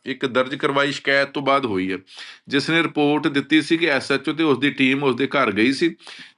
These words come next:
ਜਿਸ ਵਿੱਚ ਉਸ ਉੱਤੇ ਤੇ ਉਸ ਦੇ ਚਚੇਰੇ ਭਰਾ ਤੇ ਨ-, ਨਸ਼ੀਲੇ ਪਦਾਰਥਾਂ ਦੀ ਤਸਕਰੀ ਵਿੱਚ ਸ਼ਾਮਲ ਹੋਣ ਦਾ ਦੋਸ਼ ਲਗਾਇਆ ਗਿਆ ਸੀ ਤੇ ਪੁਲਿਸ ਨੇ ਕਥਿਤ ਤੌਰ 'ਤੇ ਚੇਤਾਵਨੀ ਦਿੱਤੀ ਸੀ ਕਿ ਉਹਨਾਂ ਦੋਵਾਂ ਵਿਰੁੱਧ ਵੀ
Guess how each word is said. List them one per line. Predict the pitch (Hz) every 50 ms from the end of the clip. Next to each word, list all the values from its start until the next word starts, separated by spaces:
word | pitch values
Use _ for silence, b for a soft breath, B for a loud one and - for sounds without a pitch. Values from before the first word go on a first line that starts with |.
| -
ਜਿਸ | 107 131 147 143 147
ਵਿੱਚ | 165 165 160
ਉਸ | 147 - 151 147 139 -
ਉੱਤੇ | 156 147 - 170 165 160
ਤੇ | 160 165
ਉਸ | 151 151 139
ਦੇ | 131 151
ਚਚੇਰੇ | 143 - 139 - - 143 143 147
ਭਰਾ | 151 147 - 151 147 127
ਤੇ | 113 135
ਨ-, | 127 127 135 127 120 - 131
ਨਸ਼ੀਲੇ | 127 127 113 - 139 131 147
ਪਦਾਰਥਾਂ | 139 139 139 135 139 135 131 131 - 143 143
ਦੀ | 139 139 147 143
ਤਸਕਰੀ | 143 - - 139 135 - - 160
ਵਿੱਚ | 160 160 139
ਸ਼ਾਮਲ | - - 135 120 117 131 139
ਹੋਣ | 147 139
ਦਾ | 127 113
ਦੋਸ਼ | 101 107 110 110 110
ਲਗਾਇਆ | 123 131 127 131 131 131
ਗਿਆ | 135 143 147 147
ਸੀ | 147 180 165 165 - B B B B B B B B B B
ਤੇ | - 156
ਪੁਲਿਸ | 147 - 160 165 160 - 175
ਨੇ | 170 170
ਕਥਿਤ | 170 160 160 - 190 180 170
ਤੌਰ | - 151 147 143
'ਤੇ | 139 - 156
ਚੇਤਾਵਨੀ | 143 147 139 139 135 131 131 135 143 147
ਦਿੱਤੀ | 127 120 - - 151 143
ਸੀ | 139 - 165
ਕਿ | 165
ਉਹਨਾਂ | 165 156 143 151 151
ਦੋਵਾਂ | 135 117 135 143 160 170
ਵਿਰੁੱਧ | 160 131 127 139 147 151 160
ਵੀ | 143 131 101 -